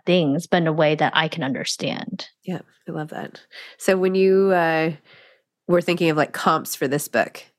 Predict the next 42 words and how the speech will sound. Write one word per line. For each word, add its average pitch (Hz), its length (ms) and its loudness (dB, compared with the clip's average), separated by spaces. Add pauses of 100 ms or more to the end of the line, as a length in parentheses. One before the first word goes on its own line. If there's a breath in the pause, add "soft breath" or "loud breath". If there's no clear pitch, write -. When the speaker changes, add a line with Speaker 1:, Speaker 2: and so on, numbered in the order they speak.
Speaker 2:
what 170 160 2
were 151 300 0
some 156 180 0
of 151 80 0
your 135 140 0
comps? - 560 -6 (120)
Just - 200 -6
wondering. - 440 -6 (420)
Speaker 1:
I 226 80 4
don't 262 400 2
think 247 340 0
they 202 260 0
were 190 160 2
correct 185 600 -2
comps 156 440 0
Speaker 2:
<laughs> - 200 2
Speaker 1:
'cause, 233 160 4
'cause, 247 260 2
so, 269 200 2
so, 262 240 0
'cause, 247 200 -2
you 262 120 2
know, 240 120 4
I, 214 260 2
I 214 40 0
came 233 220 0
from 208 180 2
banking. 190 460 2
I, 175 240 4 (260 loud breath)
Speaker 2:
Yeah. 127 320 0
Speaker 1:
I 202 120 4
Googled 208 640 0 (220)
the - 100 0
ten 175 360 2
best 156 240 0
agents 165 520 -2
to 170 200 0
send 165 280 0
it 151 140 -2
to. 165 120 0
And 165 240 2
then 160 160 2